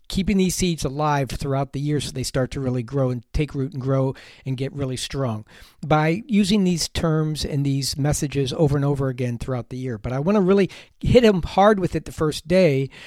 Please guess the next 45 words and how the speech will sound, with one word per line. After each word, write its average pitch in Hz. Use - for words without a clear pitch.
so -
that 147
they 147
really 160
understand, 139
"Wow, 127
this 139
is 131
something 104
different. 175
This 196
is -
the -
beginning 147
of 143
the 127
school 311
year, 196
and 143
he 254
hasn't 196
even 143
told 170
us 151
his 139
name 208
yet, 131
and 143
yet 147
he's 170
talked -
about 147
all 156
these 160
amazing 156
things, 196
having 143
our 135
best 151
year 147
ever, 165
how 139
to 120
do 160
it, -